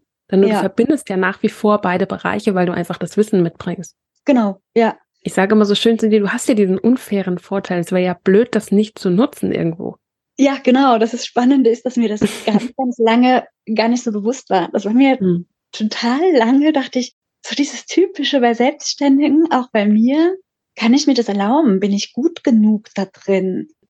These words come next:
Speaker 2: Ich habe ja in Anführungszeichen nur noch mal ein Fernstudium Werbetexten gemacht. Ich könnte ja noch ein Studium Werbepsychologie dahinter schalten,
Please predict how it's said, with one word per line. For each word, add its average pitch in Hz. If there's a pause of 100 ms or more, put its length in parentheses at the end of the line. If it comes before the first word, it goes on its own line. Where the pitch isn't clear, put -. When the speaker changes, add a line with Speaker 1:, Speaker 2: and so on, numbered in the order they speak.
(160)
Speaker 2:
Ich 226
habe 240
ja 220 (140)
in 208
Anführungszeichen 202
nur 254 (260)
noch 214
mal 208
ein 202
Fernstudium 220
Werbetexten 226
gemacht. - (160)
Ich -
könnte 262
ja 226
noch 233
ein 214
Studium 226
Werbepsychologie 214
dahinter 208
schalten, 208